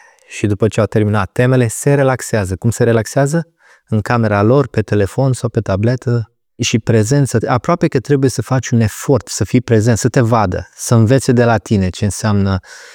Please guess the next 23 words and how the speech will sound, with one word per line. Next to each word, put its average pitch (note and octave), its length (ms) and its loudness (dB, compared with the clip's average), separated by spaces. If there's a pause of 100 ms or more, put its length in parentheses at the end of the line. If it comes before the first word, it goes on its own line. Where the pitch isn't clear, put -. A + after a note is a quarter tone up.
(120)
integritate, F#2+ 800 -2
ce - 140 -8
înseamnă G2 460 -2
să F#2+ 380 -2 (500)
nu A#2 240 4
minți, F#2+ 540 2
ce - 140 -4
înseamnă G#2 440 0
să G2+ 460 0 (240)
vorbești G#2+ 420 0
frumos A2+ 680 0
alte G2+ 300 0
persoane F#2+ 720 -2
și - 160 -8
așa C#3 160 -2
mai F#2+ 140 0
departe. F#2 400 -6
Deci, A2+ 220 -2 (480)
nu B2+ 340 4
a C3 80 2
fost A2+ 320 -2
informație, A#2 840 0
dar A2 280 2